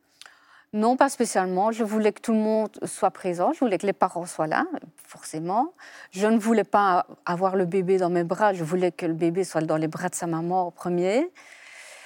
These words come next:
Et la psychologue, euh, d-, du centre de Saint-Pierre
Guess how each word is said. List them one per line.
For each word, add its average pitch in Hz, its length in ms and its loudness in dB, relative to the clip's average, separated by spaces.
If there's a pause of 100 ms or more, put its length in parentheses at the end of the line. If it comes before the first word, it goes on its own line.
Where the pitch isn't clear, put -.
(360)
Et 226 240 4 (120)
la 190 220 4
psychologue, 233 760 2
euh, 208 380 2
d-, 180 220 -2
du 202 160 -4
centre 196 760 0
de 180 140 -6
Saint-Pierre 247 840 0